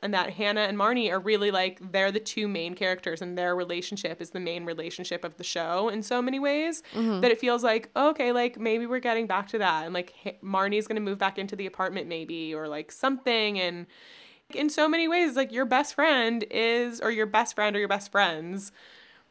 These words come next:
Speaker 2: Mm-hmm.
Speaker 1: are these people who are gonna be there for you in your life no matter what.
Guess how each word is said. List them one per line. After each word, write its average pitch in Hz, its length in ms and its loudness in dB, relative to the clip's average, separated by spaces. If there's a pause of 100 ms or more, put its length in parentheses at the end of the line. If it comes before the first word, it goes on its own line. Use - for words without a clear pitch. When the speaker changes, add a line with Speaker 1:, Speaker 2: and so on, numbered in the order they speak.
(160)
Speaker 2:
Mm-hmm. 220 180 0
Speaker 1:
are 233 200 8
these 220 200 -2
people 208 400 4
who 214 140 2
are 208 100 2
gonna 190 180 -4
be 196 140 -4
there 214 180 0
for 214 120 -6
you 180 180 0
in 175 100 -2
your 160 140 -8
life 185 320 0
no 175 100 -2
matter 170 240 -4
what. 214 460 2